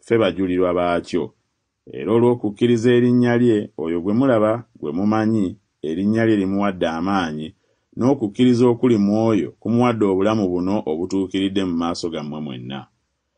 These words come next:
Kale kaakano, abooluganda, mmanyi nga mwakola nga temumanyi, nga n'abakulu bammwe. Naye Katonda bye yabuulira edda mu kamwa ka bannabbi bonna, nga Kristo we alibonyaabonyezebwa,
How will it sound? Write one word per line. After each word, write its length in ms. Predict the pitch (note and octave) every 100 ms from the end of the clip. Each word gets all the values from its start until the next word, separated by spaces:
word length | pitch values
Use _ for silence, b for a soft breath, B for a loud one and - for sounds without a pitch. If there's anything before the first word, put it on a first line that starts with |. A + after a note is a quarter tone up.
| _ _
Kale 260 | - C#3+ B2
kaakano, 640 | A2 G#2 G#2 B2 G#2+ - _ _ -
abooluganda, 920 | F2+ G2 A#2 A2+ G#2 A2 A2 G#2+ D2+ - _ _ _
mmanyi 360 | D#2 D2 D#2+ B2
nga 120 | B2
mwakola 540 | A2 A#2 A#2+ A2 A2 A#2
nga 140 | G2+
temumanyi, 760 | F2 F2 G#2 G#2+ G#2+ G#2 D#2 - _ -
nga 200 | F#2 G2+
n'abakulu 580 | A#2+ G#2+ G#2+ G#2 G#2+ F#2+
bammwe. 520 | D2+ D2 D2 D2+ D2 - _ _ _ -
Naye 220 | - G2+
Katonda 400 | A#2 A2 A#2 A#2
bye 80 | A#2
yabuulira 460 | A#2 A#2 A#2+ G#2 A2+
edda 220 | G2+ G2
mu 120 | F#2+
kamwa 260 | F2 G2 G#2+
ka 200 | A2+ A2
bannabbi 500 | F#2+ G2 G#2+ G#2 A2
bonna, 540 | G2+ F#2 F#2+ G#2 A2+ -
nga 200 | D2 D2
Kristo 580 | - G2 A#2 A#2 B2 A#2+
we 220 | B2 A2
alibonyaabonyezebwa, 1400 | - D#2+ G2 G#2+ F#2+ F#2+ F#2+ F#2+ F#2 F#2 F#2+ F2+ F#2+